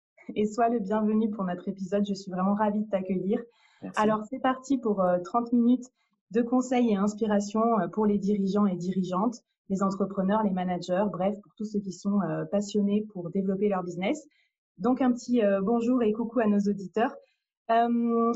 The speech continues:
Speaker 1: Marc, je suis ravie de te recevoir aujourd'hui. Je, je vais te présenter, euh, dans un petit instant. Juste pour vous signaler qu'en plus du podcast, vous avez donc notre interview sur YouTube pour ceux qui aiment voir, euh, les coulisses et la conversation, euh, live.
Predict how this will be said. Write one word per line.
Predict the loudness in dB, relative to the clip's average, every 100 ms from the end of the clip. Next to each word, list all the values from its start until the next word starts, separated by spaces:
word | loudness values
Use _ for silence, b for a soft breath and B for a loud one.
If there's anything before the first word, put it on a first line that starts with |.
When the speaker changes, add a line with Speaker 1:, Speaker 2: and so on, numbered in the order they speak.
| 0
Speaker 1:
Marc, | 0 0 -2
je | -6
suis | -4 0 0 0 -4
ravie | 0 0 0 -2 -2
de | -2
te | -2 -6
recevoir | -6 -4 0 0
aujourd'hui. | 0 -4 -6 -8 -4 -2
Je, | -2 -2 -6 -12 _ _
je | -2 0
vais | 0
te |
présenter, | 0 0 2 0 2 2 2
euh, | 2 0
dans | 0 0 0
un | -2
petit | -2 -4
instant. | -2 -2 0 0 0 B B -4
Juste | 0 0 -2
pour | -4 -2
vous | -2
signaler | 0 2 2 0
qu'en | 2 0
plus | 0 -2
du | -2
podcast, | -2 -2 -4 -4 -6 -8 -6
vous | -4
avez | -2 -2 0
donc | -2 0
notre | -2 0
interview | 0 0 0 0 0 0
sur | -2 -2
YouTube | -2 0 -2 0 -2 -2 -6
pour | -10
ceux | -8 -6
qui | 0
aiment | 0
voir, | 0 0 0 -2
euh, | -2
les | -2 -2
coulisses | -2 0 -2 -2
et |
la | -4
conversation, | -4 -4 -4 -4 -8 -6 -2 -2
euh, | -2 -8 b b
live. | 0 0 0